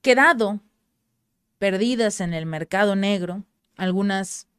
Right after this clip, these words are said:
estaban obsoletas. El Pentágono admitió que en agosto del dos mil veintidós que los funcionarios ucranianos no estaban haciendo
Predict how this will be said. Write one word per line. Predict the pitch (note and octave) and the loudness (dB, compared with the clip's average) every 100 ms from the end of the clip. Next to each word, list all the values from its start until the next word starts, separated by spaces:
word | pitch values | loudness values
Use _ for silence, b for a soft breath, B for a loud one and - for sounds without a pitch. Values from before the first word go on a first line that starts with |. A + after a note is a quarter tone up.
| _ | _
estaban | - F#3 - F#3+ F#3+ | -10 -6 -2 0 0
obsoletas. | F3 F3+ F3 F#3+ C4 - F3 F3+ - _ _ _ | -4 -6 -4 0 0 -2 -8 -8 -14 _ _ _
El | G#3+ G#3+ | -4 0
Pentágono | A3 A3+ C4+ C#4 C4 | 0 2 2 2 2
admitió | A#3 G#3 F#3+ B3 B3 G#3+ A3+ _ - | 2 2 -2 -2 -2 -2 -6 _ -10
que | E3+ | -6
en | E3+ | -4
agosto | F3+ G3 G#3+ | -2 -2 -2
del | G3 | -2
dos | E3+ F3 | -2 -4
mil | G3 | -4
veintidós | G3+ G3+ E3 F3 F#3 | -4 -6 -4 -4 -4
que | F3 | -6
los | D#3+ | -6
funcionarios | - D#3+ D#3+ F3+ B3+ D4 | -6 -10 -6 -2 -2 -2
ucranianos | C4+ G3+ G3 G3 G#3 F#3 | -2 -2 -2 -2 -2 -2
no | G3+ D4+ | 0 -2
estaban | - D#4+ D#4+ | 0 -2 -2
haciendo | G#3+ - A3 G#3+ A3+ | -4 -2 -2 0 -2